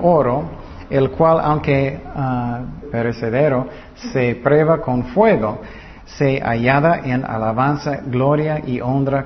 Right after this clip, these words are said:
cuando se ha manifestado Jesucristo. Solamente voy a decir una cosa, pero vamos a hablar más. La ra-, una de las razones que fe es tan importante es que no vas a tener nada del fruto del Espíritu Santo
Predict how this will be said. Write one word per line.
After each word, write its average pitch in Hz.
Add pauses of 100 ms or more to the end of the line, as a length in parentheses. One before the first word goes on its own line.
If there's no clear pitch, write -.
cuando 127
se 123
ha 110
manifestado 113 (140)
Jesucristo. 110 (1080)
Solamente 226
voy 170
a 160
decir 147
una 151
cosa, 147
pero 127
vamos 123
a -
hablar 113
más. 139 (240)
La 139
ra-, 139
una 185
de 131
las 123
razones 127
que 120
fe 135
es 123
tan 127
importante 123
es 117
que 120
no 135
vas 165
a 143
tener 131
nada 120
del 143
fruto 170
del 120
Espíritu 120
Santo 170